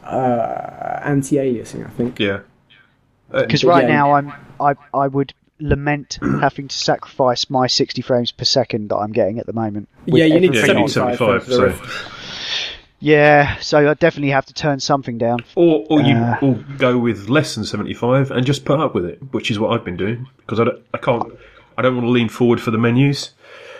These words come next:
Speaker 2: um, or lean forward too far for the menus, 'cause that just seems a bit weird. That's, it
Speaker 1: I
Speaker 2: seems like poor shit design if you've got these beautiful menus, but the only way to read them is to lean forward.
Speaker 1: Yeah.
Speaker 2: You'd, surely your chair would have you lean forward all the time then.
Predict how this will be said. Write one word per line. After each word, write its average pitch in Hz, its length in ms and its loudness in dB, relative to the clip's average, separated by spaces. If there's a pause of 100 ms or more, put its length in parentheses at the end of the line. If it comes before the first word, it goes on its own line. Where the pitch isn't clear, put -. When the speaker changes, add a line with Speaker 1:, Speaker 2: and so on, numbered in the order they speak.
(300)
Speaker 2:
um, 104 420 -2
or 117 140 0
lean 113 160 0
forward 113 260 0
too 120 160 -2
far 131 280 0
for - 100 -10
the 123 80 -2
menus, 139 400 2
'cause 110 160 -8
that - 160 -2
just - 180 -4
seems 117 200 0
a 104 40 -4
bit 101 180 -2
weird. 104 420 0 (120)
That's, - 280 -4
it - 140 -18 (200)
Speaker 1:
I - 60 2
Speaker 2:
seems 160 200 2
like 147 160 -2
poor 139 220 0
shit - 320 -4
design 101 340 -2
if - 120 -10
you've 107 100 -8
got 127 120 0
these 113 120 -4
beautiful 110 320 -2
menus, 107 340 0
but 107 140 -6
the 117 80 0
only 113 100 -2
way 107 120 0
to 107 80 -2
read 110 220 0
them 107 120 -2
is 104 140 -2
to - 60 -6
lean 107 220 0
forward. 104 400 -2 (680)
Speaker 1:
Yeah. 156 260 6
Speaker 2:
You'd, 120 80 4
surely 120 300 0
your 110 160 -2
chair 117 260 2
would 117 140 -2
have 127 140 -4
you 113 100 -2
lean 120 200 2
forward 127 280 2
all 135 60 2
the 143 80 0
time 143 280 0
then. 85 160 -14